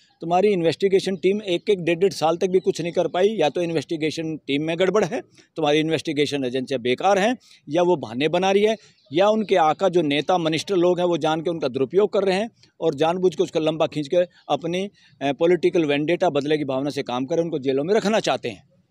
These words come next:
इसका स-, स्पष्ट ये कारण है, यानी मिसयूज कर रहे हैं।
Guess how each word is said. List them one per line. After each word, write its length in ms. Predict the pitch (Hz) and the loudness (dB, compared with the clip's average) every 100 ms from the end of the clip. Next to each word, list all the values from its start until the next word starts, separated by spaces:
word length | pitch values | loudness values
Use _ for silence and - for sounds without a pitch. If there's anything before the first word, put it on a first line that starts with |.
| 165 | -8
इसका 220 | - 185 | -2 -4
स-, 120 | - | -4
स्पष्ट 560 | 170 - 202 208 180 180 | -12 -4 0 0 0 -2
ये 120 | 147 | 0
कारण 240 | 139 135 | 0 0
है, 120 | 165 226 _ - | 0 -4 _ -4
यानी 200 | 156 165 | -2 0
मिसयूज 480 | 170 175 - 233 208 | 0 0 0 -2 -2
कर 180 | - 147 | -2 -2
रहे 120 | 131 | -4
हैं। 180 | 107 | -8